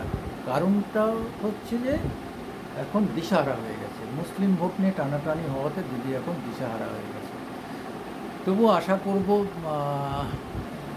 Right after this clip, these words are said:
ভোট আর কদিন, আহ, কয়েকদিন পরেই শেষ হয়ে যাবে। আজকে, আহ, আহ, আজকের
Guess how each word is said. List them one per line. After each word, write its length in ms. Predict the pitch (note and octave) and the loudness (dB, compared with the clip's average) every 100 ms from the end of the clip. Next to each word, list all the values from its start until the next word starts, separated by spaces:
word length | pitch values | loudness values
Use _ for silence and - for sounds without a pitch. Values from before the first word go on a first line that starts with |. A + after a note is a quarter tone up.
| - - - | -8 -10 -2
ভোট 160 | D3+ F3 | 2 4
আর 80 | F3+ - | 4 4
কদিন, 180 | D3 D#3+ | 2 0
আহ, 480 | D#3 - G#2+ - C#3 C3+ - - - - | -2 -6 -8 -6 -6 -6 -8 -8 -8 -2
কয়েকদিন 320 | C3 C3 D3 | -2 0 -2
পরেই 220 | C#3+ C3+ D3+ | 0 2 2
শেষ 200 | - C3 | 0 0
হয়ে 160 | C#3 C#3+ | 0 2
যাবে। 220 | D3 D3+ F#3+ - - - - - - - - | 2 2 -2 -4 -8 -8 -8 -10 -10 -10 -6
আজকে, 320 | C3 A#2 D3 D3 | -6 0 2 2
আহ, 240 | C3+ C3 | 2 0
আহ, 1700 | B2+ B2 C3 - - - - C3+ C3 - - - - - - - D3 | -2 -4 -6 -8 -10 -8 -8 -6 -6 -6 -6 -6 -8 -8 -8 -4 -4
আজকের 280 | B2+ D3 | -2 0